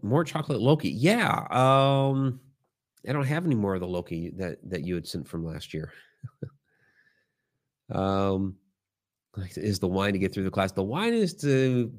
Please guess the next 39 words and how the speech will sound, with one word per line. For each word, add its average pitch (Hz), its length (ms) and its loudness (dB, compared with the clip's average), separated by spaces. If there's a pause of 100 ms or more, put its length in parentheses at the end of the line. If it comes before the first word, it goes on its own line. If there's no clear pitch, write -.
(140)
to 107 100 -4
celebrate, 82 580 -2
because 82 240 -6
it's 82 100 -12
the 104 120 -4
end 139 120 4
of 120 60 -2
the 110 60 -2
year, 107 160 0
it's 104 100 -4
the 107 80 -8
holidays. 101 640 -2 (600)
We're 104 60 -6
celebrating. 78 600 -4 (2750)
Um, 87 840 0 (880)
yeah, 110 260 2 (440)
and 107 120 0
Eva. 92 400 -2 (300)
"Yeah, 131 100 6
but 113 100 2
for 120 120 2
how 131 160 6
long? 113 220 4
I'd 92 120 2
just 104 160 -6
like 110 120 0
to 101 60 -4
see 113 140 2
them 101 120 2
land 104 180 2
in 101 60 0
my 98 100 0
backyard 98 500 0
and 92 60 -2
have 98 120 0
a 87 60 -4
Q 107 260 0
and 101 100 2
A." 95 100 0